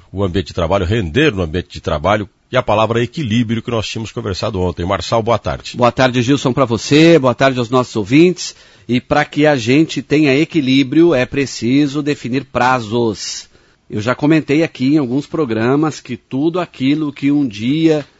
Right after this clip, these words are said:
Speaker 2: se transformou em urgente na sua vida é porque lá atrás foi importante e você não deu atenção.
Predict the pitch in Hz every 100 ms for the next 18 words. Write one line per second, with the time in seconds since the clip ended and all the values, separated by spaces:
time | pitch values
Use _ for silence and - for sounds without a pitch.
0 | _ _ - 123 131 139 - 123 131 139
1 | 135 123 107 120 101 87 107 139 160 151
2 | 127 117 101 87 123 151 170 - _ _
3 | _ _ - 117 147 135 127 135 - 127
4 | 139 165 160 160 151 151 123 120 131 156
5 | 165 156 147 143 151 160 120 127 143 175
6 | 180 156 120